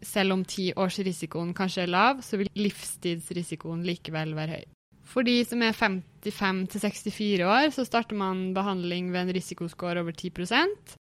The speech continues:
Og for de som er over sekstifem, så starter man behandling ved risikoscore over femten prosent.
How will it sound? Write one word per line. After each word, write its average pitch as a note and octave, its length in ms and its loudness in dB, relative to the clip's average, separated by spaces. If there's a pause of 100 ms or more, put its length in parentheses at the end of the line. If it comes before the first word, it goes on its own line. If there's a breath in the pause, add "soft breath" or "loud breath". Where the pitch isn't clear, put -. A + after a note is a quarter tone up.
(300)
Og B3 80 -4
for C#4+ 80 4
de C4+ 100 6
som C4 140 2
er - 100 -2
over G3+ 380 4
sekstifem, A3+ 800 2 (420 soft breath)
så G3+ 800 2 (220)
starter - 420 -2
man F3+ 720 0
behandling F#3 460 2
ved F#3+ 120 2
risikoscore F#3 760 -2
over F#3 500 2
femten G3 420 -2
prosent. - 640 -10